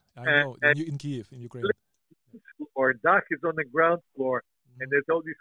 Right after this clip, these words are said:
Speaker 2: floors between us. I never hear their music. They also do theater there and, uh, all kinds of stuff at Dach. At Dach.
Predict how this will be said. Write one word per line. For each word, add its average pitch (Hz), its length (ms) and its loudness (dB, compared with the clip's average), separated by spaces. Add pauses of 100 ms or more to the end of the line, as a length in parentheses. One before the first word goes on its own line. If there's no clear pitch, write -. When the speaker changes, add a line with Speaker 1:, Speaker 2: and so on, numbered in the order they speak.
Speaker 2:
floors 160 240 0
between 151 480 -8
us. 123 160 -2
I 139 120 0
never 151 200 0
hear 156 220 4
their 151 160 2
music. 147 320 -4 (100)
They 143 60 2
also 147 200 0 (120)
do 139 180 -4 (520)
theater 147 580 4
there 135 320 4
and, 131 80 -4 (160)
uh, 160 180 0
all 175 120 -4 (100)
kinds 135 180 -4
of - 160 -20
stuff 135 140 -4 (100)
at - 60 -20 (100)
Dach. 127 160 -2 (520)
At - 120 -16
Dach. 123 160 -4